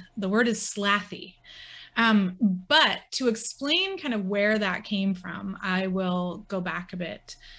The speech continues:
Um, and I, like you, have the benefit of being able to kind of, I'm being on the second half of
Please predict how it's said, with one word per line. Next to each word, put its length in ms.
Um, 440
and 460
I, 560
like 280
you, 240
have 180
the 60
benefit 540
of 300
being 200
able 240
to 120
kind 280
of, 240
I'm 80
being 200
on 100
the 80
second 360
half 240
of 100